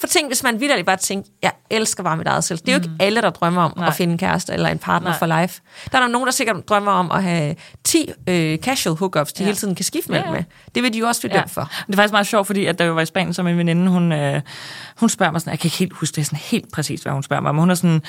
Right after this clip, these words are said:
Speaker 2: "Hvis du kunne vælge mellem at, at, at, at være sammen med en, en mand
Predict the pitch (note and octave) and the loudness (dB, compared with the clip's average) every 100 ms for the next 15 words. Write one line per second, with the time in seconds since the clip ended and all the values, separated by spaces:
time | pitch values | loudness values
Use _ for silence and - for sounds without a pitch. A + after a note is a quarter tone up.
0 | - - - - D4+ C#4 A3 A3 G3 - | -8 -12 -8 -4 0 2 2 2 0 0
1 | D#3 - - - - - - - - - | -4 -2 -2 -2 -4 -8 -8 -8 -8 -6
2 | - - - - C#4 C4+ - - G#3+ G#3+ | -4 0 2 2 2 0 -2 -2 0 0
3 | F#3+ G3 G#3 A3 | 0 2 2 0